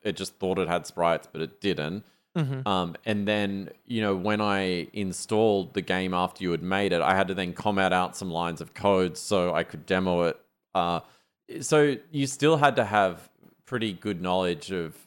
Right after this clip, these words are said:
Speaker 1: of how things work. But I, I really think one of the next evolutions or something that could make this really accessible is just people sort of turning these kind of things into processes. So, you know,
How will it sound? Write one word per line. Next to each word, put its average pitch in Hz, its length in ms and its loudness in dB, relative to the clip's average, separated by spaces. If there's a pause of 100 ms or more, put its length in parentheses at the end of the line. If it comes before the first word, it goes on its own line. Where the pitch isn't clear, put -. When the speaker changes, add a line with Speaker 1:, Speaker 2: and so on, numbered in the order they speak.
(160)
Speaker 1:
of 95 160 -4
how 87 240 2
things 82 340 -8
work. 87 460 0 (300)
But 131 80 0
I, 135 140 6 (120)
I 127 40 8
really 135 300 2
think 151 280 -2 (320)
one 117 160 -2
of 101 60 0
the 101 80 2
next 98 340 -2
evolutions 98 480 0
or 90 80 -4
something 98 300 -2
that 98 100 -2
could 95 160 -6
make 92 240 0
this 98 220 -8
really 90 280 2
accessible 82 800 -2 (500)
is 117 220 0
just 95 540 4 (320)
people 107 380 -2
sort 101 240 -2
of 90 180 -2 (480)
turning 104 640 -2 (720)
these 107 240 -2
kind 95 240 -2
of 87 80 -2
things 101 320 -4
into 92 240 -6
processes. 95 800 -2
So, 90 320 0 (580)
you 127 80 0
know, 90 300 2